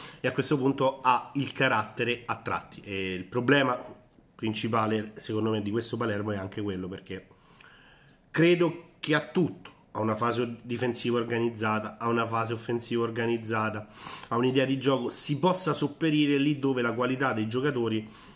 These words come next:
è tanto più alta della categoria, e credo che in questo momento il Palermo possa ancora rientrare in quella fattispecie di squadra.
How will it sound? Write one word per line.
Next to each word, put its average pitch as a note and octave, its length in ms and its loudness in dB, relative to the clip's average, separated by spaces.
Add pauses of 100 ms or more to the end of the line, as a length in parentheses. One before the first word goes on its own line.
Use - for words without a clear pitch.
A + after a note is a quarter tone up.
è C3+ 100 -2
tanto D3 300 4
più D3 160 2
alta A#2+ 240 0
della A2+ 180 0
categoria, G#2 760 -2 (220)
e F3+ 260 -10 (100)
credo C#3 480 2
che A#2+ 80 -2
in B2+ 160 -2
questo F3 360 0
momento B2+ 360 0
il A#2 80 -4
Palermo A2+ 560 -2
possa F3+ 760 0 (1000)
ancora D#3+ 380 6
rientrare C#3+ 500 4
in A#2+ 100 -2
quella B2 220 0
fattispecie A2+ 560 -4
di G#2+ 100 -2
squadra. F#2 420 -6